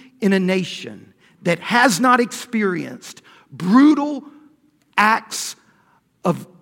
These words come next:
government-perpetrated evil for decade upon decade upon decade.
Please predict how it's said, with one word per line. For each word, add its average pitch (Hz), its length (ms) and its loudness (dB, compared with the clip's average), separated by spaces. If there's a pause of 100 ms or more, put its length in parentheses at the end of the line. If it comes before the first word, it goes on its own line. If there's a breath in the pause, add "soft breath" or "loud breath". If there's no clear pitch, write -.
(100)
government-perpetrated 240 1300 -2
evil 220 580 -6 (2250)
for 165 300 -4
decade 226 960 -2
upon 147 320 -8
decade 175 720 -4
upon 147 320 -8
decade. - 580 -14